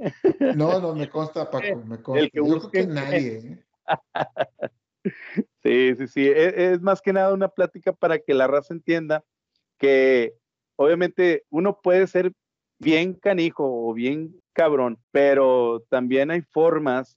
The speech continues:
Speaker 2: en las cuales ver de diferente forma la, el, el, la vida, no nada más decir, y, "Hey, vamos a aventarnos un tiro" y demás. No, "Hey, tranquilo, vamos a ver cómo lo podemos <laughs> hacer". Mucha gente me conoce, este, eh, eh, en ese lado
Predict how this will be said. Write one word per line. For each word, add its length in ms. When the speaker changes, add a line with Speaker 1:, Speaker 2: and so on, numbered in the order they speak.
Speaker 2:
en 240
las 180
cuales 340
ver 160
de 100
diferente 480
forma 640
la, 140
el, 300
el, 220
la 160
vida, 420
no 160
nada 220
más 200
decir, 380
y, 580
"Hey, 340
vamos 180
a 40
aventarnos 400
un 100
tiro" 260
y 120
demás. 240
No, 360
"Hey, 300
tranquilo, 480
vamos 200
a 60
ver 240
cómo 240
lo 180
podemos 220
<laughs> 180
hacer". 360
Mucha 280
gente 300
me 140
conoce, 1000
este, 920
eh, 360
eh, 400
en 140
ese 340
lado 640